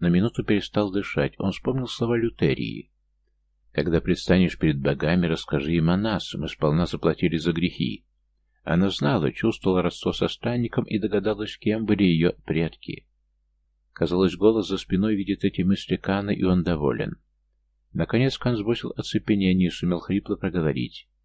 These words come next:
"Зачем я вам?" "Ты один из старейших, Аканта. Ты возвращался в лабиринт тут уже шесть раз.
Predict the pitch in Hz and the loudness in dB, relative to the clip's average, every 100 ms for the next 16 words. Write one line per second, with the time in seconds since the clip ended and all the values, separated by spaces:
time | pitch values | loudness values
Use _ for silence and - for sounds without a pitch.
0 | _ - 78 90 - 85 71 50 50 50 | _ -10 -6 -6 0 0 0 -2 -4 -6
1 | 50 - _ _ _ _ _ _ _ _ | -8 -14 _ _ _ _ _ _ _ _
2 | _ - 95 92 95 98 - 98 95 95 | _ 0 2 2 2 0 0 0 2 0
3 | - 80 71 - 71 65 64 62 - 92 | -2 -2 -2 -2 -2 -2 -6 -8 -4 0
4 | 90 90 87 107 101 95 92 90 87 101 | 2 2 0 0 0 0 0 -2 -2 -2
5 | 98 92 87 87 - 95 - 76 67 - | -4 -2 0 0 0 -4 -4 -4 -4 -6
6 | - | -16